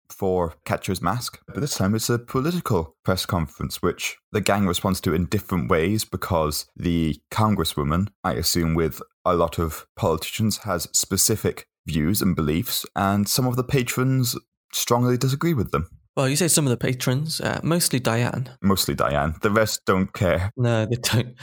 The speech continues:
Speaker 2: And in fact, there's a really good scene with Carla as well that we'll come on to later. Essentially, the, the politician in question, they're looking to be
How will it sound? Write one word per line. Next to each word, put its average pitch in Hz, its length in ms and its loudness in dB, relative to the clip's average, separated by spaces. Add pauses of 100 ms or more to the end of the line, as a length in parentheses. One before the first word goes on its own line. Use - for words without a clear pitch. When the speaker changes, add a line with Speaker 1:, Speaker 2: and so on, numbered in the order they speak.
(180)
Speaker 2:
And 131 100 2
in 127 40 4
fact, 135 160 2
there's 120 140 2
a 123 60 2
really 120 180 2
good 113 200 -2
scene 117 340 0
with 107 160 -2
Carla 101 500 0
as - 140 -4
well 104 400 -2
that 113 140 -2
we'll 113 100 0
come 110 180 -2
on 110 140 0
to 107 140 -2
later. 107 420 -2 (240)
Essentially, 127 400 0
the, 110 260 0 (120)
the 120 80 -4
politician 120 800 -2 (100)
in 110 140 0
question, 110 640 -2
they're 135 140 4
looking 143 220 2
to 120 100 2
be 113 400 2